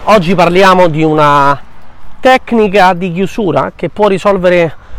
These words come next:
un problema molto grande nel momento in cui stiamo cercando di fare un cliente, quando vogliamo vendere uno dei nostri prodotti o un pacchetto di nostri prodotti.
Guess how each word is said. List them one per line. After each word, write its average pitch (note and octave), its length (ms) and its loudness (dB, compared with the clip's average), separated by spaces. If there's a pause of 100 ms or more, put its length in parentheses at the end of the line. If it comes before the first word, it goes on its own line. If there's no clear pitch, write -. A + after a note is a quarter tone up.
(120)
un F3+ 120 0
problema F#3 400 2
molto G#3+ 300 2
grande G#3 440 2 (180)
nel E3+ 140 0
momento F3+ 320 0
in F3 80 -2
cui E3 160 -4
stiamo F3 340 -2
cercando F#3+ 480 -2
di D#3+ 120 -2
fare D#3 180 -2
un C#3 60 -2
cliente, A2+ 520 -6 (540)
quando C#3+ 220 -4
vogliamo D3+ 340 0
vendere D#3 460 2 (560)
uno A3+ 240 2
dei F3 100 4
nostri E3+ 260 0
prodotti G3 460 0
o E3+ 100 6
un D3+ 140 -2
pacchetto C#3+ 560 0
di B2 80 0
nostri B2 300 -4
prodotti. G#2 520 -6